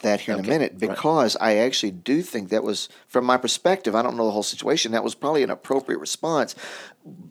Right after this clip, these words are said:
Speaker 1: But, but the response, the appropriateness of the response actually hinges on the position of your heart toward that man.
Speaker 2: Yes.
Speaker 1: And,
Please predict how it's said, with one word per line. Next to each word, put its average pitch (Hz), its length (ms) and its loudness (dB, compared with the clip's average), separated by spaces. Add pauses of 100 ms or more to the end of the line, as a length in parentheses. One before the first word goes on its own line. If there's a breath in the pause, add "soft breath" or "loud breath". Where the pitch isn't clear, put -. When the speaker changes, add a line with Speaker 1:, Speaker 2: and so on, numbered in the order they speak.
Speaker 1:
But, 165 180 2 (580 loud breath)
but 170 160 4
the 151 140 4 (100)
response, 165 720 2 (100)
the 135 140 4
appropriateness 147 640 2
of 123 80 -4
the 120 60 4
response 139 440 0 (100)
actually 147 540 2
hinges 127 460 2 (400 loud breath)
on 139 160 2
the 135 80 2
position 135 420 2
of 113 140 -2
your 104 100 0
heart 139 480 2
toward 110 240 0
that 95 220 -2
man. 90 260 -8
Speaker 2:
Yes. - 380 -2 (240 loud breath)
Speaker 1:
And, 147 180 4